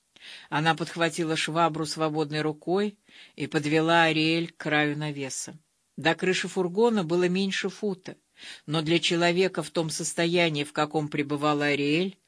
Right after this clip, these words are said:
даже такое ничтожное расстояние могло стать проблемой. Ариэль продолжала глядеть в небо.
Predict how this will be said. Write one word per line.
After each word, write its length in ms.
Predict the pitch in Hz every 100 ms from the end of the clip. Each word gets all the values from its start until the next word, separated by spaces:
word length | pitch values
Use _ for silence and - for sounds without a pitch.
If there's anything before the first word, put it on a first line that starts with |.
| _ - -
даже 340 | 139 165 160
такое 460 | 160 180 180 208 175
ничтожное 720 | 151 151 - 170 151 151 151
расстояние 920 | 147 - 156 143 151 156 170 170 175 _ _ -
могло 380 | 147 131 139
стать 360 | 139 - 147 -
проблемой. 640 | 151 143 139 131 127 127 _ _ _ _ _ - - - -
Ариэль 400 | 156 175 220 240
продолжала 640 | 226 208 208 202 208 220 196
глядеть 460 | 180 170 190 190
в 60 | 180
небо. 460 | 185 190 147 135